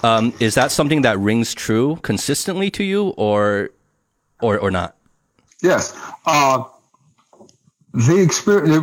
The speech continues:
Speaker 2: the experiences that I've had have been reinforcing experiences. So we went through a, a powerful rainstorm in two thousand one, June two thousand one. It was, um,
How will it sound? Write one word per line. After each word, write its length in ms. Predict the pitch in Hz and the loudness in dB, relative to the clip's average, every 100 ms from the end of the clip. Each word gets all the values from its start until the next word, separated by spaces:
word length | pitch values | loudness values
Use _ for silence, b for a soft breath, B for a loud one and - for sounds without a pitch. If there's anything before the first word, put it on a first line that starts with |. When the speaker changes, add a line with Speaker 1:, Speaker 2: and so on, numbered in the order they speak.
| - | 2
Speaker 2:
the 200 | 160 165 | 4 4
experiences 920 | 151 - 185 196 190 185 170 175 151 | 4 0 0 2 2 2 2 2 2
that 120 | 147 135 | 2 2
I've 200 | 131 117 | 2 2
had 260 | 156 151 | 0 2
have 160 | 123 113 | 0 0
been 240 | 131 127 | 2 4
reinforcing 800 | 139 139 120 - 135 143 - 113 | 4 4 2 0 0 2 0 -2
experiences. 1040 | 90 - - 85 82 76 71 - - - _ B B B | -4 -8 -6 -4 -4 -6 -14 -16 -18 -18 _ B B B
So 240 | - 160 143 | -2 0 4
we 160 | 170 | 4
went 260 | 180 165 147 | 4 2 2
through 580 | 151 147 139 127 127 123 | 2 4 4 4 2 -2
a, 960 | 127 120 117 113 117 _ _ _ _ 117 | 0 4 4 2 -2 _ _ _ _ -4
a 60 | 110 | -2
powerful 600 | - 156 170 165 151 127 | 0 2 2 2 2 2
rainstorm 960 | 127 135 135 - 120 104 101 98 95 _ _ _ | 2 2 2 0 -2 0 -2 -4 -8 _ _ _
in 260 | 117 117 110 | 0 0 0
two 220 | - 156 | 0 0
thousand 760 | 151 135 131 110 107 101 98 | 2 2 2 0 -2 0 0
one, 540 | 110 123 170 196 - _ _ _ _ _ _ _ - | 0 2 2 0 -4 _ _ _ _ _ _ _ -6
June 340 | - 156 185 | 0 2 2
two 160 | 160 175 | 2 2
thousand 480 | 160 160 147 156 143 | 2 2 2 2 2
one. 520 | 147 151 156 151 - | 2 2 2 0 -2
It 160 | 123 131 | -4 0
was, 420 | 120 120 113 104 | 0 2 2 2
um, 540 | 113 104 104 104 104 | 2 4 2 2 -2